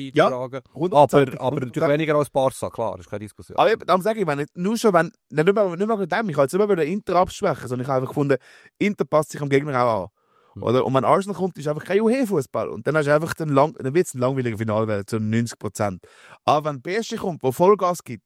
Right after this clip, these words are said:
Speaker 1: dann kann Inter, haben wir jetzt gesehen unter der Woche, Inter kann mithalten, Inter kann anziehen.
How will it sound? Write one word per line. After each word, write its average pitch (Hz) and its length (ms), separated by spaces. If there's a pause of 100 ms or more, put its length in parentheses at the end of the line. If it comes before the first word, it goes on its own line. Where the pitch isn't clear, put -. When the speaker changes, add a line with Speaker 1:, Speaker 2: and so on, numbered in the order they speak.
Speaker 1:
dann 190 100
kann 233 200
Inter, 135 360
haben 135 120
wir 131 60
jetzt 135 140
gesehen 233 240
unter 247 140
der 247 80
Woche, 107 220 (380)
Inter 180 440
kann 127 320
mithalten, 156 580
Inter 147 280
kann 127 180
anziehen. 143 480